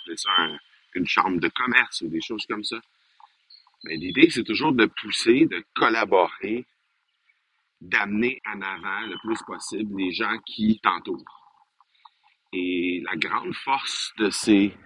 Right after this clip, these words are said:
groupes-là, c'est quand les gens ne se censurent pas. Ceci dit, c'est spécial quand même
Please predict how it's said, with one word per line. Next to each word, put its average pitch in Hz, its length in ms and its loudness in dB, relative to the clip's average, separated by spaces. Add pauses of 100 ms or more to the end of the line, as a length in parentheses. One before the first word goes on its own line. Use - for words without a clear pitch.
(280)
groupes-là, 101 460 -12 (840)
c'est 104 200 -6
quand 131 180 2
les 135 200 0
gens 127 340 0
ne 107 160 -4
se 139 420 -4 (260)
censurent 135 960 -4 (140)
pas. - 160 -14 (1120)
Ceci 165 420 2
dit, 90 260 -12 (1500)
c'est - 220 -4
spécial 165 680 -2
quand 104 220 6
même 123 500 0